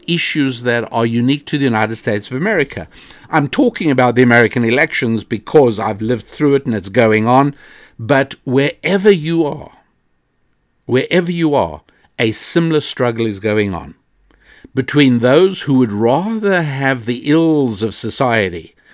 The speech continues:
but without any of the rules, regulations, and restrictions of religion, and those who say, "You know what? Uh, the good Lord actually knew what he was doing. He got it.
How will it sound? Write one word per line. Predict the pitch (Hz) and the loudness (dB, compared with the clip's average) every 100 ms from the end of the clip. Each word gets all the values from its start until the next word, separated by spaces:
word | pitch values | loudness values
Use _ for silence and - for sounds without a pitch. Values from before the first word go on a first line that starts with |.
| - - 120 | -20 -12 -4
but | 127 - | -2 0
without | 123 139 123 - - | 0 0 0 -2 -4
any | 135 160 180 | -2 0 -2
of | - 120 113 95 | -2 -2 -2 -2
the | 110 110 110 | -2 0 -2
rules, | 101 123 151 160 147 113 | -2 2 4 4 0 -2
regulations, | 120 110 110 113 127 131 - 135 120 | -2 0 0 0 0 -2 -2 -2 -2
and | 110 104 | -2 -2
restrictions | 98 - 156 151 - 113 107 | -4 -4 0 0 0 -4 -2
of | 117 95 | -2 -2
religion, | 113 117 131 139 190 269 - _ _ - - - - _ 135 | 0 2 2 2 0 -2 -12 _ _ -20 -20 -20 -20 _ 0
and | 131 131 127 123 117 - | 4 4 2 0 -4 -8
those | 110 139 160 160 - | 0 4 6 4 2
who | 117 | -2
say, | - 139 101 95 104 - _ - | 0 -2 0 -2 -6 -12 _ -4
"You | 113 | 0
know | 165 180 | 2 2
what? | 120 113 - _ _ _ _ _ _ | 2 0 -4 _ _ _ _ _ _
Uh, | - 156 | -6 -2
the | 175 | -2
good | 220 254 | -2 0
Lord | 190 190 180 - | 2 2 2 -2
actually | 147 - - 165 139 | -8 -6 -2 0 0
knew | 123 143 131 110 107 110 | 2 4 4 4 0 -4
what | 113 110 107 | 0 2 2
he | 95 131 117 | -2 -6 -4
was | 110 107 92 85 | -2 -2 -4 -10
doing. | 82 110 110 95 78 73 - _ _ _ _ _ _ | -6 -2 -2 -2 -8 -18 -20 _ _ _ _ _ _
He | - 220 | -8 -2
got | 151 113 87 | 2 2 0
it. | - - | -14 -20